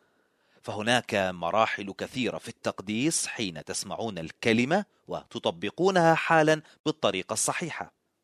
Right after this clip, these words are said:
فهل تشهدون نمواً؟ وعندما تصلون إلى نهاية سنوات حياتكم على الأرض، هل تعتقدون أنكم ستكونون قد وصلتم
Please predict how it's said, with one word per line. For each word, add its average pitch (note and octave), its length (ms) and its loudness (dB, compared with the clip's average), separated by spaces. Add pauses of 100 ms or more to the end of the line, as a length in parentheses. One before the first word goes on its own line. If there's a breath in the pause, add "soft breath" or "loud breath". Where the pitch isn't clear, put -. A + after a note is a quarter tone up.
(120)
فهل A2+ 260 2
تشهدون A#2+ 640 -4
نمواً؟ A2+ 380 -4 (560)
وعندما B2 540 2
تصلون C3+ 540 -4
إلى G#2 360 0
نهاية G2 460 -2 (100)
سنوات F#2 580 -6
حياتكم G2 720 -2
على G2 180 0
الأرض، G#2+ 420 0 (280)
هل A#3 160 2
تعتقدون C3+ 760 -2
أنكم A2+ 500 -4 (240)
ستكونون C#3+ 840 -2
قد A#2+ 300 -2
وصلتم B2 680 0